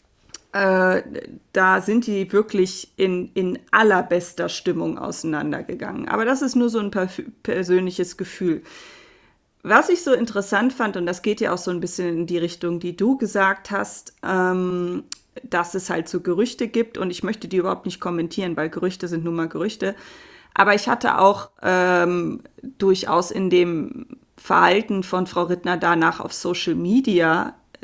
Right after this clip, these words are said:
durchaus den Eindruck, dass, ähm, das nicht so ganz,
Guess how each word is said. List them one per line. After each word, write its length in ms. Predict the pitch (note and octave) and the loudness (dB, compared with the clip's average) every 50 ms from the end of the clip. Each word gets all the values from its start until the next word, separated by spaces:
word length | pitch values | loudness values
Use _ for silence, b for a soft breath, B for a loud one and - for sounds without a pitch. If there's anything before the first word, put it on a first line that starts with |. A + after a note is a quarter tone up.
| - - | -10 -2
durchaus 500 | - F#3 F3+ F#3 F#3 - - F3 F3+ - | 2 2 2 2 2 -2 -4 -4 -2 -2
den 280 | - F3+ F3 F3 - - | 0 0 0 0 -2 0
Eindruck, 800 | E3 E3+ F#3+ G#3 G#3+ G#3+ G#3+ - G3+ G#3 G#3 - - - - - _ _ - - _ | 0 2 2 2 0 0 2 2 2 2 2 -2 -10 -14 -16 -20 _ _ -20 -10 _
dass, 600 | - F#3+ F#3+ F#3 F#3 - - - - - - - _ | 0 2 2 2 0 0 -2 -2 -2 -4 -6 -6 _
ähm, 600 | F#3 F3+ F#3 F3 F3 F3 F3 F3 E3+ F3 E3+ F3 b b b b b b b b b | 0 2 2 4 2 2 0 0 -2 -2 -4 -6 b b b b b b b b b
das 220 | - F3 E3+ E3+ - | -2 -2 0 0 0
nicht 200 | F#3 F#3+ F#3 - | -2 -2 -2 0
so 160 | - F#3 E3+ | 0 0 0
ganz, 640 | E3+ F3 E3 E3 F3 F3 E3 - - - - - | 2 2 2 2 2 2 0 -2 -2 -4 -4 -6